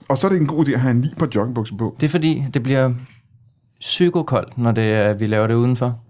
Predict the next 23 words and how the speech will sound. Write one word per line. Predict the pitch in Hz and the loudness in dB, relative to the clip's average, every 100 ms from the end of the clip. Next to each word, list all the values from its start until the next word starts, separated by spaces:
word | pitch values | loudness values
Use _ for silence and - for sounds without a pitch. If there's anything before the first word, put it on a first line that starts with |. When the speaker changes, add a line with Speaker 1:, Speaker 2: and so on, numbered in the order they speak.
| _ _ _ _ - | _ _ _ _ -4
Speaker 1:
Især | 120 123 | 0 2
om, | 117 98 95 | 2 0 0
øh, | 101 92 - | -2 -4 -2
nogle | 107 120 | 2 4
af | 113 | 4
måneder | 95 98 | 2 0
om | 71 | -2
året, | - 113 | -2 -4
ikke? | 113 | -4
Så | 113 | -4
er | |
det | 98 | -4
rigtig | 90 - | -6 -6
koldt | - - | -6 -4
udenfor. | 90 95 | -6 -2
Speaker 2:
Vi | 90 139 | 0 2
laver | 139 151 | 2 2
det | |
altid | 147 - 139 | 0 -2 0
udenfor. | 131 127 113 113 - | 0 2 0 -2 -4
Speaker 1:
Mm, | 107 92 - | -4 -2 0
om | 95 95 | 0 0
vinteren. | - 98 | -2 -6